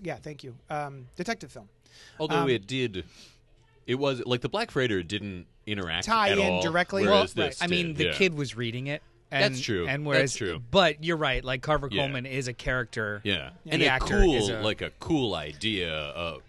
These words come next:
Speaker 2: like an element in the story that
Speaker 1: Yeah.
Speaker 2: like he's the touchstone and all the
Speaker 3: Well, that
Speaker 2: you know time shift stuff. It kind of relates to him.
Speaker 1: And then at the end,
Speaker 2: Yeah.
Speaker 1: I'm not entirely sure. I feel like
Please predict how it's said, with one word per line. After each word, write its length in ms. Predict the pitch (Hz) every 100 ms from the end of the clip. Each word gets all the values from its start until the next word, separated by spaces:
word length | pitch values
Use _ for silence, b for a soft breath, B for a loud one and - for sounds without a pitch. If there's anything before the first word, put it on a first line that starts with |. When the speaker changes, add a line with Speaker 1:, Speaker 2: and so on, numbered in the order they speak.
| -
Speaker 2:
like 200 | 95 95
an 100 | 85
element 380 | 101 113 98 82
in 60 | 80
the 100 | 69
story 420 | - 117 90 78
that 80 | -
Speaker 1:
Yeah. 100 | 180
Speaker 2:
like 160 | 85
he's 260 | - 117 85
the 100 | 82
touchstone 680 | - 85 - - 76 73 71
and 260 | 67 64 69 - - 107 101
all 120 | 95
the 160 | 87 80 78 78
Speaker 3:
Well, 100 | 85 175
that 120 | 110
Speaker 2:
you 80 | 92
know 180 | 73 65
time 300 | - 92 80
shift 260 | - 76
stuff. 360 | - 85 69 -
It 160 | 73 69
kind 160 | 80
of 120 | 73 67
relates 280 | 73 69
to 120 | - 65
him. 140 | 69 - - -
Speaker 1:
And 140 | 208
then 220 | 220 214
at 160 | 226 208
the 120 | 208
end, 280 | 240 190 175 - _
Speaker 2:
Yeah. 220 | 98 82 69 -
Speaker 1:
I'm 100 | 175
not 120 | 202 196
entirely 360 | 185 180 175
sure. 200 | 160 180
I 100 | 170
feel 300 | 156 - 175
like 340 | 170 156 151